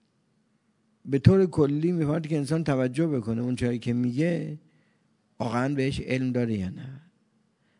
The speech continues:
از اموری است که باید بهش علم داشته باشه یا نه. و دع القول فیما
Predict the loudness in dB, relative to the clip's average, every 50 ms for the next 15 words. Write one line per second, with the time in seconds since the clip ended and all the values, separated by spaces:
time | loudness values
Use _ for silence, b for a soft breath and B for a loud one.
0 | _ _ _ -4 -4 -4 -4 -6 -10 -6 -2 0 2 2 2 0 -2 -6 -4 -4
1 | -4 -4 -2 0 2 4 4 4 4 4 2 2 2 2 2 -2 -4 -4 -4 -4
2 | -4 -4 -6 -6 -8 -8 -6 -6 -6 -6 -8 -10 -12 -12 -12 -16 -18 -20 -20 -20
3 | -20 _ _ _ _ _ _ _ _ _ _ _ _ _ _ _ _ _ _ _
4 | _ _ _ _ _ -2 -2 -2 2 4 4 4 4 4 4 4 4 4 4 2
5 | 0 -2 0 2 4 4 4 2 2 0 2 2 2 0 0 -2 -4 -6 -4 -2
6 | -2 -2 0 0 0 0 -2 -4 -6 -8 -12